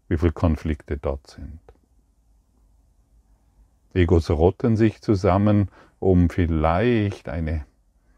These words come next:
eine gleiche Ansicht teilen zu können, aber in dieser, in diesen Zusammenkünften wird weiterhin der Ego-Filter stark gemacht. Er wird nicht aufgegeben.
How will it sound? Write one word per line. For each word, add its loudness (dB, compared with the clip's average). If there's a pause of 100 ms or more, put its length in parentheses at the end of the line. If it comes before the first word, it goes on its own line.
(260)
eine -2
gleiche 2
Ansicht -2
teilen -2
zu -2
können, 0 (520)
aber 0
in 0
dieser, 2 (320)
in -2
diesen -4
Zusammenkünften -2 (1120)
wird 0
weiterhin 2 (540)
der -6
Ego-Filter 0 (600)
stark -6
gemacht. -12 (880)
Er -4
wird 2
nicht -2
aufgegeben. -4